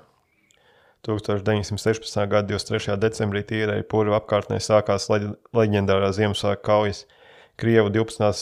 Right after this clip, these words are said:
ā, armijas lielākais uzbrukums, kurā galvenais trieciens bija jānes latviešu strēlniekiem. Pēc nedēļu ilgām cīņām izdevās no vāciešiem atbr-, atkarot Ložmetē kalnu,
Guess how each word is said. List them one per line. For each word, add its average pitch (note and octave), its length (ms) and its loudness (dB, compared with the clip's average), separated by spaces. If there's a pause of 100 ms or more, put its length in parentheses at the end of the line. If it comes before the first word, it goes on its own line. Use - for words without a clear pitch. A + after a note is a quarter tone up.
ā, - 220 -4 (160)
armijas A2 420 0
lielākais G#2+ 500 0
uzbrukums, G2+ 540 -4
kurā G#2 240 0
galvenais A2 400 2
trieciens G#2+ 480 -2
bija G#2 220 -4 (540)
jānes A2 380 4
latviešu A2 440 2
strēlniekiem. G2+ 680 2 (680)
Pēc G#2 240 -4
nedēļu A2+ 420 6
ilgām G2+ 260 2
cīņām A2+ 420 2
izdevās G#2 500 0
no G2+ 140 0
vāciešiem G#2 760 -2 (380)
atbr-, G#2 360 -4
atkarot G#2 640 0
Ložmetē A#2 480 0
kalnu, D3+ 440 2